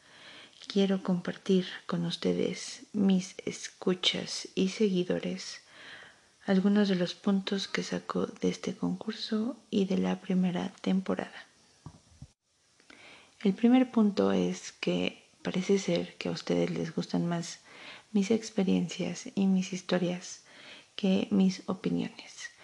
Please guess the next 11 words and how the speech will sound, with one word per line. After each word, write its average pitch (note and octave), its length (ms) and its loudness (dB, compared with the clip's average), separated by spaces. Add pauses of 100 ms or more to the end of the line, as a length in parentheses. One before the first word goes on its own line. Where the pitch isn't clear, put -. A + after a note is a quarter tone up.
(320)
¿Por E3 160 -4
qué E3 140 -2
lo F3 140 0
creo? A3+ 460 4 (160)
Porque A3 640 0 (220)
estas - 360 -4
últimas G#3 500 2 (160)
son G3+ 260 2
a F#3+ 80 4
título F#3 440 0
personal F3+ 680 -4